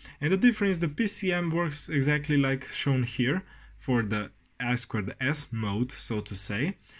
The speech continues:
which is sending in packets, packets of audio for, uh, left, right, left, right. Meanwhile, D S D is,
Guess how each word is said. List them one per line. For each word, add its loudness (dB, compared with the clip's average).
which -4
is -2
sending 0
in -2
packets, -6
packets -4
of -6
audio -4
for, -6
uh, -6
left, -2
right, -4
left, -2
right. -2
Meanwhile, 4
D 6
S 4
D 2
is, -4